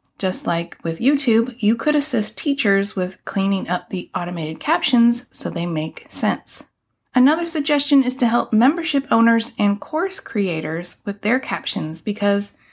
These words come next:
these people usually have tons of videos. If you'd like to learn more about captioning, I have a blog post with tools, terms, and more. I'll link to it in the episode description. Question number four. I'm an introvert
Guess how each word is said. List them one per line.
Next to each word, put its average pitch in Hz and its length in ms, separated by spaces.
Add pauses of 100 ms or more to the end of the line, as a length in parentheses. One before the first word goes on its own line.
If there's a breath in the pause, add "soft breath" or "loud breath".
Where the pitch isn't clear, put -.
(140 soft breath)
these 392 200
people 277 320
usually 254 320
have 254 280
tons 175 520 (100)
of 240 100
videos. - 640 (560 soft breath)
If 226 160
you'd 311 220
like 320 200
to 277 100
learn 247 200
more 202 200
about 185 280
captioning, 233 680
I - 40
have 269 200
a 320 80
blog 208 300
post 214 280
with 196 140
tools, 254 580
terms, 202 540
and 185 120
more. 170 380 (320 soft breath)
I'll 170 160
link 190 240
to 254 140
it 247 100
in 202 140
the 185 100
episode 262 480
description. - 680 (720)
Question 320 380
number 302 240
four. - 440 (720)
I'm 214 160
an 262 80
introvert 269 500